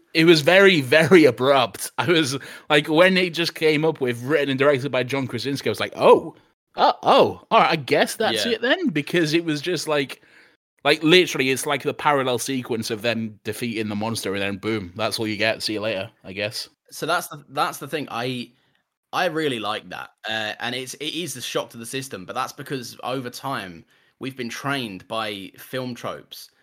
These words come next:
Speaker 2: to expect a payoff, to expect a fade out, to expect an emotional, resonant ending where everything has been concluded. But if you're setting up sequels, which, let's be honest, John Krasinski's not shy about the fact he's setting up a fucking sequel with this,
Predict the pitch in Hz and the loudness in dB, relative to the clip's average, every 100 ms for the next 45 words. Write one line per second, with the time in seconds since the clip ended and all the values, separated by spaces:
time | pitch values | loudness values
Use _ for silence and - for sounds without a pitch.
0 | _ - 123 - - 131 - - 107 113 | _ -14 -12 -12 -8 -8 -8 -12 -12 -8
1 | 110 101 95 - - 113 - - - - | -8 -8 -12 -14 -12 -12 -10 -8 -8 -10
2 | 127 113 - 107 104 95 95 - - 117 | -14 -12 -6 -6 -6 -8 -8 -10 -14 -14
3 | - - 143 - - 123 120 123 127 - | -12 -12 -12 -12 -14 -10 -8 -6 -6 -8
4 | 117 110 104 - _ _ _ 110 123 120 | -10 -10 -14 -18 _ _ _ -10 -8 -6
5 | 113 101 98 - _ - 120 113 101 92 | -10 -12 -16 -18 _ -10 -8 -8 -10 -12
6 | 90 _ _ _ 110 104 98 - 123 120 | -16 _ _ _ -10 -8 -8 -10 -10 -10
7 | 113 117 107 101 107 104 - 101 92 95 | -10 -12 -12 -14 -18 -18 -14 -14 -16 -14
8 | 127 113 62 - 139 190 294 320 - 254 | -12 -12 -14 -16 -12 -12 -12 -10 -8 -6
9 | 208 - 190 160 95 87 - 143 160 151 | -6 -8 -10 -10 -14 -16 -14 -12 -12 -12
10 | 87 67 71 175 160 123 110 - 98 87 | -14 -18 -10 -8 -6 -8 -12 -14 -16 -14
11 | - 90 85 85 - 82 95 78 98 - | -10 -8 -8 -10 -14 -12 -10 -10 -14 -14
12 | 101 82 87 98 - 98 - 110 - 85 | -12 -12 -14 -18 -14 -14 -14 -14 -14 -14
13 | - 95 92 90 - | -16 -20 -20 -20 -20